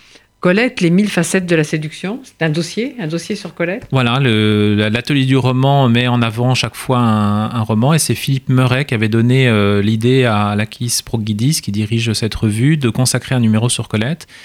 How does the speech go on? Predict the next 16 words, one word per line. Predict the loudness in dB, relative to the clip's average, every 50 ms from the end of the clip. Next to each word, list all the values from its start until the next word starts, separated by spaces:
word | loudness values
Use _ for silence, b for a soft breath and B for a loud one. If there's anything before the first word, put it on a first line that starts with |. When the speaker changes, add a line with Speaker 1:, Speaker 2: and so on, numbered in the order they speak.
| B B B B
Speaker 2:
Donc | B 0 0 2
ils | 2 2
ont | 2 2
réuni | 2 2 2 2 4 4
une | 4 4 2
quinzaine | 0 -2 -2 0 0 0 2 2
d'auteurs | 0 0 0 0 2 2 4 4 2 2 0 -4 B B B B B B 0
pour, | 2 4 4 4 4 4 4
euh, | 4 4 4 4 4 4 4 2 2 0
essayer | 0 0 0 0 2 2 2 2
de | 2 2 0
voir | 0 0 0 0 2 2 4 2 2 0 0 0
comment | 0 2 4 4 4 2 2 0 0
lit-on | 0 2 2 2 2 2 2 2 2
Colette | 2 2 2 2 2 2 0 -2 -6 -2
aujourd'hui. | 0 2 2 4 2 0 0 -2 -4 -6 -6 -10